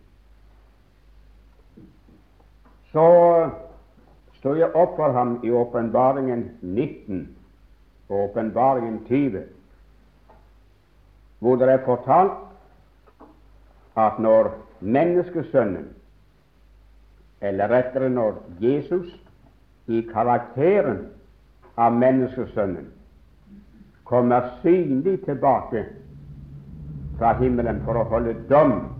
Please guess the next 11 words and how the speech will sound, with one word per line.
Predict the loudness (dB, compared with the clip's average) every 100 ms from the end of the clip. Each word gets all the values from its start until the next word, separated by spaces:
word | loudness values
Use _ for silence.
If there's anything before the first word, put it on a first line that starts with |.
| -16 -18 -20 -20 -20 -20 -20 -20 -6
over | -4 -2 0
nasjonene | -2 0 0 0 -2 -8 -14 -20 -20 -20 -20 -20 _ _ _ _ _ _ -16 -8
ved | -8 -4
slutten | 2 2 0 -4 -2 2
av | 0 0
den | -6 -6
store | -4 -4 -4 -2
trengsel, | -2 -2 -6 -14 -16 -20 _ _ _ _ _ _ _ _ -20 _ -20 _ _ -18
like | -4 -2 0 -2 -4 0
før | 0 0 -6 -20 _ _ _ _ _ -20 -20 -12
han | 0 0